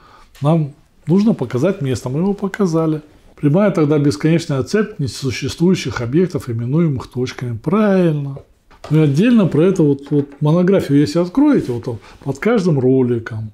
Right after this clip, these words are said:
есть ссылка на монографию. Там вот то, что вы говорите, описано, показано. Как два математика решили заполнить расстояние точками. Там история даже приведена такая. Пожалуйста, просто ознакомьтесь.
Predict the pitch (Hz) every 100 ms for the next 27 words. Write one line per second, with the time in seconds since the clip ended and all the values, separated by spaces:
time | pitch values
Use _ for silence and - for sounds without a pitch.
0 | - 147 247 233 - 240 233 165 170 196
1 | 139 123 117 120 117 - 117 117 _ -
2 | - 240 262 196 - _ - - 220 196
3 | 190 175 202 190 165 165 165 165 160 147
4 | 131 135 135 147 - 131 113 117 113 117
5 | - _ _ _ _ _ _ _ - -
6 | _ - 147 131 196 175 143 143 196 185
7 | 165 156 135 - 185 147 113 107 170 160
8 | 117 120 - 135 151 123 104 131 123 -
9 | 117 113 135 139 - 135 127 120 113 117
10 | 127 120 113 117 117 113 104 113 104 123
11 | 110 107 _ _ _ 131 220 226 160 143
12 | 180 196 180 160 147 _ _ 175 196 170
13 | 147 147 - 131 120 110 - 107 -